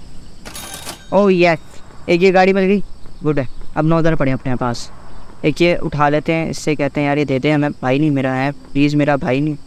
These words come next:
देश का सिपाही नहीं। सात हज़ार आठ सौ में आ गया यार,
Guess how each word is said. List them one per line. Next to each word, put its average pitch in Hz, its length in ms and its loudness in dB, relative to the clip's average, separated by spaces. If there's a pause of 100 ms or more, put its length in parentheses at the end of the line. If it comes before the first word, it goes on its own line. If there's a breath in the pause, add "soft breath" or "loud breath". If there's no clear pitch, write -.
(580)
देश 151 240 2
का 160 100 0
सिपाही 143 400 0
नहीं। 147 220 0 (3000)
सात 151 440 2
हज़ार 143 280 2
आठ 139 200 0
सौ 147 120 -4
में 135 140 0
आ 135 140 0
गया 139 160 -2
यार, 135 300 0